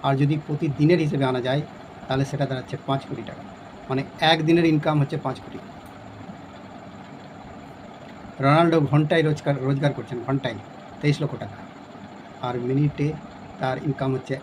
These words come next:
আটত্রিশ হাজার টাকা। আর যদি সেকেন্ডে আনা হয়, সেটাও আপনাদের জানিয়ে দিই, সেকেন্ডে তার ইনকাম হচ্ছে ছশো ছত্রিশ কোটি টাকা। এখানে রোনাল্ডো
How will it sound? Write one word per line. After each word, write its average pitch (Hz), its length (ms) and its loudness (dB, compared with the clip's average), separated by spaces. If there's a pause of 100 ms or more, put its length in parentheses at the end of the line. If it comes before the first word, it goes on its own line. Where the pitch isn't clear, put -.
আটত্রিশ 135 500 -2
হাজার 135 260 -4 (120)
টাকা। - 180 -10 (1300)
আর 143 100 4
যদি 151 180 6 (120)
সেকেন্ডে 160 360 8
আনা 147 160 8
হয়, 117 220 0
সেটাও 147 280 2
আপনাদের 139 280 4
জানিয়ে 135 280 4
দিই, 170 140 4 (480)
সেকেন্ডে 180 360 6
তার 156 160 4
ইনকাম 139 300 6
হচ্ছে 135 220 0 (100)
ছশো - 360 -4
ছত্রিশ 151 420 -2
কোটি 117 180 -8
টাকা। - 200 -10 (840)
এখানে 147 300 4
রোনাল্ডো 143 500 6